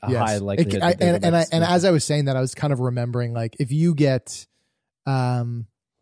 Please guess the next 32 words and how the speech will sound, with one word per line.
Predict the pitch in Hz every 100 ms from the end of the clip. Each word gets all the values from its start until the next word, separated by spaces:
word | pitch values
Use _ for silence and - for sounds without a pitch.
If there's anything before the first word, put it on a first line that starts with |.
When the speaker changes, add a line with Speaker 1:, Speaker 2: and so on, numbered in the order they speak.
| _ _ -
Speaker 2:
you |
know, | 165
like, | 143
Kyla | - 160 156 139
has, | 127 127 123 - -
Kyla | - 147 143
has | 120 123
a | 117
thyroid | - 135 123 113
disease, | 104 104 - - - _ _ _
and | 127 123 120 120 - _ _ _
if, | 143 131 - - 139 -
if | 147 127
we | 127 147
didn't | 156 147 135
have | 113 131 123 120 123 131
a, | 127 120 120 117 110 - _ _ 127
uh, | 120 117 110 107 -
a | 123 113
health | - 196 - -
plan | 117 101 131 139 _ _ _ _ _
outside | 147 147 - 143 143
of, | 127 113
like, | 113 -
the | 117 110 _
gut, | 127 -
like, | 123 - _ _ -
outside | 139 - 139
of | 127 117
our, | 110 107 104 101 _ _ _
um, | 117 107 107 104 101
y-, | 120